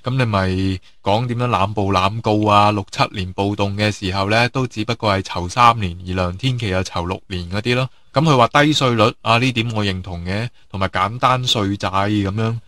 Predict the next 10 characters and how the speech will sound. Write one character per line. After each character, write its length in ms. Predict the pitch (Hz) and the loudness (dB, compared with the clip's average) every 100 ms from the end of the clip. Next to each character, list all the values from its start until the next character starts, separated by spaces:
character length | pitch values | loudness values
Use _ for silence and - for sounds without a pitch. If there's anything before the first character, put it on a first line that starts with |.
| - - | -14 -6
咁 180 | 123 151 | -4 -2
資 320 | - 165 160 | -4 -2 4
金 240 | 165 156 | 4 4
呢， 180 | 165 151 | 2 0
就 100 | - 107 | -2 -4
自 220 | - 113 | -4 -2
由 240 | 104 90 | 2 2
流 220 | 92 85 90 | 0 -4 -2
通。 280 | 135 135 95 - - | 0 0 -2 -12 -4
嗱， 100 | 95 | 0